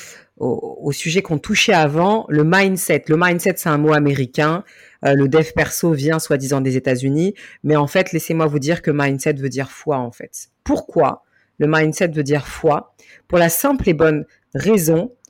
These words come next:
que ton mindset, c'est finalement ton muscle mental. Et ton mindset, c'est ta capacité à déplafonner,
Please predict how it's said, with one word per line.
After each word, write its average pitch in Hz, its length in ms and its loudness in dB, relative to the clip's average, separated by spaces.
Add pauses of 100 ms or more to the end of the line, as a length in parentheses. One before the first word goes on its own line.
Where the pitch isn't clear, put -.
(160)
que 208 100 0
ton 196 200 0
mindset, 214 560 4
c'est - 120 -2
finalement 180 480 2
ton 175 260 0
muscle 185 540 2
mental. 156 640 0 (300)
Et 165 100 0
ton 196 160 2
mindset, 247 540 4
c'est 226 100 0
ta 160 140 2
capacité 214 880 -4 (380)
à 151 100 2
déplafonner, 165 1000 0